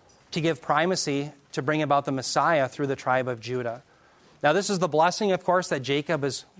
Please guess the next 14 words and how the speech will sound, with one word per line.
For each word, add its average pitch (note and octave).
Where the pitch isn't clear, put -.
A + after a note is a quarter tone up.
giving C#3
to C#3+
his B2+
sons. C#3
But D3+
God F#3
is G#3
really G#3
speaking F3
through E3+
him D3+
in B2
this C3
regard. C3